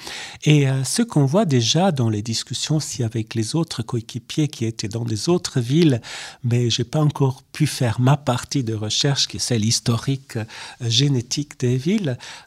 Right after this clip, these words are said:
dans ces autres contextes, mais on a commencé à avoir un certain nombre d'éléments qui sont intéressants à mettre en avant. Je dirais tout d'abord, euh, comment est-ce qu'on a pensé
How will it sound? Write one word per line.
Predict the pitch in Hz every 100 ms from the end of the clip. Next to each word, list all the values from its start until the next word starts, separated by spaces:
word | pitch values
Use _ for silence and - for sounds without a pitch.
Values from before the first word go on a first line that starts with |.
| -
dans | 127
ces | 123 127 110
autres | 151 -
contextes, | 131 131 - 233 -
mais | 180
on | 170
a |
commencé | 170 254 226 196 - 190
à |
avoir | 139 160 170
un | 139 - -
certain | - 156 - 156
nombre | 160 185 131
d'éléments | 120 131 135 143 170
qui | - 127
sont | - 139 139 - - - -
intéressants | 143 135 139 131 127 - 165 170 - - -
à | 131
mettre | 131 131 131 131
en | 113
avant. | 101 90 - _ _ _ - - - - - - -
Je | -
dirais | 151 208 233
tout | 190
d'abord, | 127 113 156 214 -
euh, | 135 117 123 117 _ - - - - _ _ _ - -
comment | - 190
est-ce | 151 165 -
qu'on | 143 123
a | 123
pensé | - - 143 135 - - 185 220